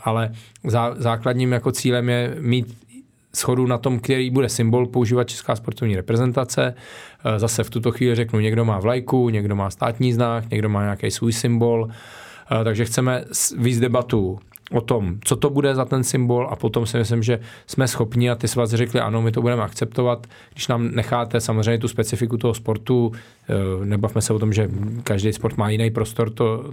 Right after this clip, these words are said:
to prezentovat, jiný, jiné to oblečení, ale je shoda na tom, pojďme vymyslet cestu, že se sjednotíme, eh, název, eh, symbol a barvy.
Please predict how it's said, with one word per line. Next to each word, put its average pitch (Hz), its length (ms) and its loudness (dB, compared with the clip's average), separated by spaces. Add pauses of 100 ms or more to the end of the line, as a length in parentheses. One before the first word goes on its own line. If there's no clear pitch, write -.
to 110 100 -4
prezentovat, 113 680 0
jiný, 110 300 0
jiné 110 260 0
to 113 160 -2
oblečení, 110 500 0 (340)
ale 113 240 0 (280)
je 123 80 2
shoda 127 280 0
na 123 80 0
tom, 120 180 0
pojďme 135 320 2
vymyslet 131 340 0
cestu, 131 580 0
že 113 120 2
se 120 140 0
sjednotíme, 123 1200 0 (480)
eh, 110 160 0
název, 123 720 0
eh, 104 260 0
symbol 123 560 2
a 107 60 2
barvy. 127 540 2